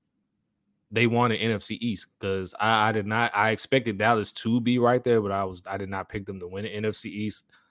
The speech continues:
I think number one saw the collapse that the Eagles had for them to have, but when you had the schedule that they had,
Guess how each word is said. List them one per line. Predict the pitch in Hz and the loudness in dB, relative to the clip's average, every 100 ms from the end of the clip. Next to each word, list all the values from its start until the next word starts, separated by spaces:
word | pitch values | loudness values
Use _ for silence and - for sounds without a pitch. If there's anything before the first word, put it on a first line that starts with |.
| _ | _
I | 101 | -4
think | - 127 | 2 4
number | 120 123 | 4 6
one | 123 120 | 8 8
saw | - - 120 117 | 4 6 8 8
the | |
collapse | 110 107 98 98 104 107 - - - - - | 2 -2 -4 0 2 2 0 -10 -10 -12 -16
that | 104 98 | -8 -8
the | - | -8
Eagles | 107 107 101 90 | -4 -2 -2 -2
had | 104 101 98 | 0 2 0
for | 98 | -4
them | 95 90 | -6 -8
to | 87 | -6
have, | 101 98 90 101 | -4 -2 -4 -6
but | 98 98 _ _ _ _ - | -4 -4 _ _ _ _ -6
when | 107 117 | -2 2
you | 120 | 8
had | 139 139 | 8 8
the | 117 | 6
schedule | - 123 117 110 | 6 6 6 2
that | 110 | 2
they | 113 113 | 2 2
had, | 113 117 113 113 | 2 2 2 0